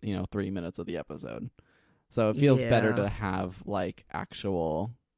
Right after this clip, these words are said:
Speaker 1: consequences and stakes to, like, the conversations happening on the beach.
Speaker 2: Yeah, and I think part of, part of it can definitely be just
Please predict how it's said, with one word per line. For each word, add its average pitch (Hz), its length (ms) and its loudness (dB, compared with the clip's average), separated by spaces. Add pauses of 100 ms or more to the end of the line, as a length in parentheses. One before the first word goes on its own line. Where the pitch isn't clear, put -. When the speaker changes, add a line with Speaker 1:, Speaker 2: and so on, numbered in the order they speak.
(280)
Speaker 1:
consequences 101 760 -2
and 98 140 -6
stakes - 420 -4
to, - 100 -4
like, - 200 -4
the - 120 -6
conversations - 580 -8
happening 80 400 -8
on 67 140 -10
the 73 60 -14
beach. - 400 -14 (800)
Speaker 2:
Yeah, 127 340 -4
and 175 100 0
I 208 80 4
think 277 320 -4
part 143 300 2
of, 139 340 -4 (840)
part 247 260 6
of 220 140 0
it 220 100 -2
can 190 160 0
definitely 143 400 -2
be 127 400 -8
just 123 460 -8